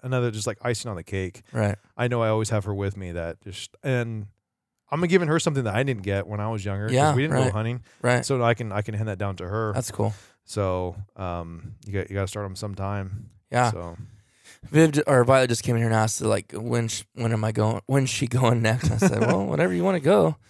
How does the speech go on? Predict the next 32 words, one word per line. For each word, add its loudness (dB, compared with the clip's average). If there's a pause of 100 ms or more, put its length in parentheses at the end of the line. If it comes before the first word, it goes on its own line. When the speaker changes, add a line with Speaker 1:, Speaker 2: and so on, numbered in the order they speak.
Speaker 1:
Yeah. -4 (100)
Speaker 2:
She's 4
wanting 6
to 4
shoot 4
right 4
now, 6
and 0 (680)
I 4
said, 4
"I'm 4
gonna 6
wait. 6 (180)
Like, -2
you 2
can 0
do 8
the, 4
you 4
can 4
shoot 2
on 6
the 4
junior 4
hunt." 4 (640)
And 2
actually, 2
I 4
need, -2
that 4
reminds 2
me, -2